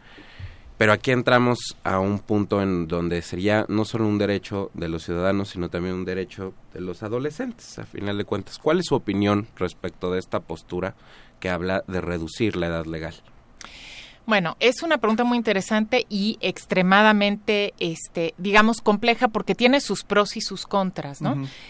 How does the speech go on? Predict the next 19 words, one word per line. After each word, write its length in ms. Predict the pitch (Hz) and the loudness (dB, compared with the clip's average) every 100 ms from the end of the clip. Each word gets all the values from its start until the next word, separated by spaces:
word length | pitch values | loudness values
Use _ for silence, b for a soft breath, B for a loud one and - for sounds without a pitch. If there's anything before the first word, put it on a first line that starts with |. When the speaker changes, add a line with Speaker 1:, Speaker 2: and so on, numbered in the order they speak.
| B B | B B
Speaker 2:
En 140 | 240 | 4
primer 300 | 233 294 370 | 6 6 6
lugar, 280 | 392 339 320 | 6 4 4
yo 200 | 262 302 | 4 2
sí 200 | - 294 | 0 -4
quisiera 520 | - 269 - 269 254 | -4 -6 0 2 2
decir, 460 | 254 190 - 185 208 - - | 2 -2 -4 -6 -6 -10 -8
¿no?, 280 | 180 170 202 - _ _ - | -4 -4 -4 -10 _ _ -8
que 320 | - 226 233 - - b b b - | 2 2 2 -4 -20 b b b -6
s-, 300 | - - - | -6 -6 0
es 220 | 220 277 | 4 4
necesario 560 | 320 311 226 - 220 233 | 0 -4 -6 -2 -2 -2
empezar 400 | 220 202 233 226 | -2 -4 -2 -2
a 40 | |
extender 640 | 226 - - 190 196 208 214 | -4 -8 -4 -2 -2 -4 -6
el 120 | 208 | -6
concepto 480 | 185 175 196 - 208 | -6 -4 -6 -6 -8
de 60 | |
ciudadanía. 600 | - 185 175 175 185 170 | -6 -4 -4 -4 -4 -6